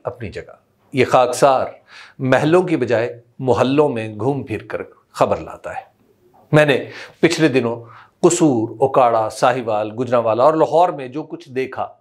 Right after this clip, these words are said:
वो टीवी पर चल चुका। अब गैलप का सर्वे भी उसकी तायीद करते हुए बता रहा है कि पाकिस्तान में फिल वक्त असल वजन इमरान खान का है, बाकी जो कुछ है, वो इकट्ठा होकर भी उनका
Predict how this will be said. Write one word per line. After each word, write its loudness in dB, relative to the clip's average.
वो -12
टीवी -10
पर -12
चल -8
चुका। -14
अब -2
गैलप 2
का 2
सर्वे 0
भी -10
उसकी -4
तायीद 0
करते -2
हुए 0
बता 0
रहा -2
है -4
कि -2
पाकिस्तान -2
में -4
फिल 0
वक्त 0
असल 0
वजन -4
इमरान -2
खान -12
का -12
है, -16
बाकी 2
जो 4
कुछ -4
है, -2
वो 8
इकट्ठा 2
होकर -2
भी -8
उनका -6